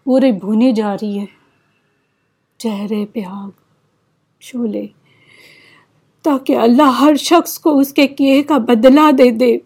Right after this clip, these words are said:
ہر ایک کو اپنا بدلہ وہاں پر ملنے والا ہے۔ ان اللہ سریع الحساب،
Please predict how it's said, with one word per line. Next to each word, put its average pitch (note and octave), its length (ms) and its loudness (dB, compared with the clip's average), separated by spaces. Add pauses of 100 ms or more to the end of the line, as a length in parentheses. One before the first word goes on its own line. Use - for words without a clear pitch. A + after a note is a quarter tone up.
(1700)
ہر D4 160 -4
ایک E4 240 -2
کو E4 140 -4
اپنا C#4+ 320 -2
بدلہ C#4+ 400 -2 (100)
وہاں D#4 260 -2
پر D4 280 -2
ملنے C4+ 280 0
والا A#3 340 0
ہے۔ A3 40 -4 (840)
ان D#4 300 4
اللہ D#4 540 4
سریع D#4 440 2
الحساب، C#4+ 840 2